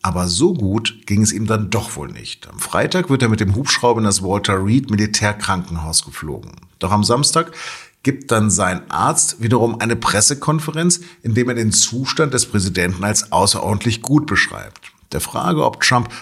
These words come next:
Sauerstoff bekommen habe, weicht er aus. Einige Stunden später folgt die nächste Info seines Arztes. Der Präsident habe erhebliche Fortschritte gemacht, heißt es jetzt. Das Weiße Haus verschickt am Samstag sogar Fotos,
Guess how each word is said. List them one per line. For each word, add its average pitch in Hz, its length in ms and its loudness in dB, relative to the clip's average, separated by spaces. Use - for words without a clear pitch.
Sauerstoff 87 680 0
bekommen 85 420 0
habe, 82 300 -2
weicht 76 240 -2
er - 160 -4
aus. - 500 -2
Einige 147 300 4
Stunden 110 260 0
später 117 380 4
folgt 110 320 2
die 101 60 0
nächste 95 380 2
Info 90 220 -2
seines 95 380 0
Arztes. - 760 -2
Der - 80 -6
Präsident 101 500 0
habe 101 240 2
erhebliche 107 480 -2
Fortschritte 104 540 0
gemacht, - 420 -12
heißt 76 200 0
es - 140 0
jetzt. - 360 -10
Das - 220 2
Weiße 107 260 2
Haus 151 220 2
verschickt - 420 -2
am 90 140 0
Samstag 117 420 2
sogar 90 240 -2
Fotos, 117 500 0